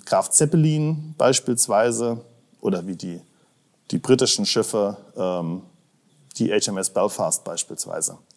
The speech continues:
Die H M S Hood wurde von Kobi jetzt ja angekündigt. Die soll, glaube ich, dieses Jahr noch erscheinen. Freue ich mich drauf. Die werden wir dann natürlich auch hier haben. Die werde ich für euch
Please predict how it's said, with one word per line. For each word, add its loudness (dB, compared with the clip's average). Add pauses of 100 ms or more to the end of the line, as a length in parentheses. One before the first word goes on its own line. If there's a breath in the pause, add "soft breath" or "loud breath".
(760 soft breath)
Die 4
H 2
M -6
S -2
Hood 6
wurde 0
von -4
Kobi 0
jetzt 2
ja 2
angekündigt. 2
Die 2
soll, 4
glaube 0
ich, -2
dieses 0
Jahr 2
noch -4
erscheinen. 0 (320 loud breath)
Freue 4
ich 0
mich -2
drauf. 0
Die 0
werden 0
wir -2
dann -4
natürlich -4
auch 0
hier -2
haben. -2
Die -6
werde -2
ich -6
für -12
euch 0